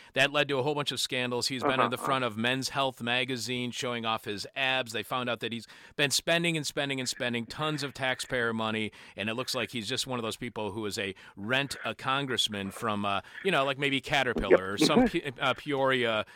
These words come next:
Speaker 1: uh, com-, corporation. But the whole story has been about his spending habits. It's not about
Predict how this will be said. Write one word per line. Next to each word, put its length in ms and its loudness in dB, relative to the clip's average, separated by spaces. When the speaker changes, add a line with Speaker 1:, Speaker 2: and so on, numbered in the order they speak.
Speaker 1:
uh, 320 0
com-, 300 -2
corporation. 640 0
But 180 2
the 100 0
whole 200 4
story 300 0
has 160 -6
been 220 0
about 280 2
his 240 0
spending 580 -2
habits. 520 -8
It's 260 -4
not 340 0
about 380 2